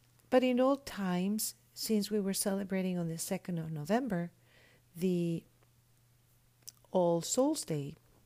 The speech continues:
and it was the day to go to the cemetery and clean the tombstones,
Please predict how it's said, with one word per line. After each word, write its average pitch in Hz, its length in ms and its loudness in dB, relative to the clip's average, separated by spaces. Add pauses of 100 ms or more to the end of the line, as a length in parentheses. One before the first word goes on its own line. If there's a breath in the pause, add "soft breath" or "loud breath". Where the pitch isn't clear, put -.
and 170 240 0
it 165 60 0
was 165 160 -6
the 180 100 -2
day 165 200 -2
to 170 120 -8
go 165 120 -4
to 165 140 -10
the 160 120 -8
cemetery 170 800 -2
and 156 160 -8
clean 165 420 -4
the 151 220 -6 (500 soft breath)
tombstones, 190 840 0